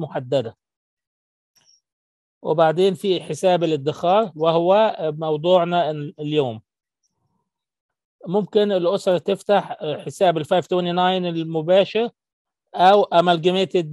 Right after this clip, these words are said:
bank account بالمبالغ اللي تناسبهم.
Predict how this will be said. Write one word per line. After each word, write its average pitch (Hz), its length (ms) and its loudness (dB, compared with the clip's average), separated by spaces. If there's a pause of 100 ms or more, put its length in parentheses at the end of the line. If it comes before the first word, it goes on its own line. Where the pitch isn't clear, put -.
bank 175 320 0 (1400)
account 190 340 0
بالمبالغ 170 580 2
اللي 156 140 -2
تناسبهم. 120 540 -8